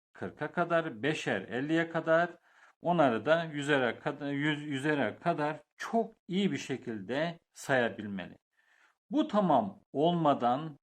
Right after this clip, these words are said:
çarpmaya asla ama asla geçilmemeli. İkişeri yirmiye kadar, üçeri otuza kadar.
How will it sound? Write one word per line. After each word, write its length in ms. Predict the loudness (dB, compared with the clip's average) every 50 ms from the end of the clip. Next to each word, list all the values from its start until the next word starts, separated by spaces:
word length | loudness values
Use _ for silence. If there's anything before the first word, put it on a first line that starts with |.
| _ _ -10
çarpmaya 800 | -2 -2 0 0 -2 -6 -6 -4 -2 0 2 2 2 0 -2 -4 _ 2
asla 720 | 4 4 4 4 0 -6 -6 0 0 2 0 0 -2 -4
ama 500 | 0 2 4 4 4 4 2 0 -2 -4 -2
asla 680 | -2 0 0 -2 -4 -4 0 2 4 4 4 0 -4 _ _ _ _ _ _ -6
geçilmemeli. 760 | -6 -6 -4 -6 -10 -10 -10 -10 -12 -14 -18 -20 _ _ _ _ _ _ _ _ -20 -16 -12
İkişeri 420 | -12 -10 -8 -4 0 0 0 0 2
yirmiye 420 | 2 2 2 2 2 0 0 -2
kadar, 300 | -4 -6 -4 -4 -4 -4 -4 -6
üçeri 300 | -8 -4 0 0 0 0
otuza 460 | 0 -4 -6 -6 -6 -4 -4 -4 -4
kadar. 340 | -4 -8 -6 -4 -6 -6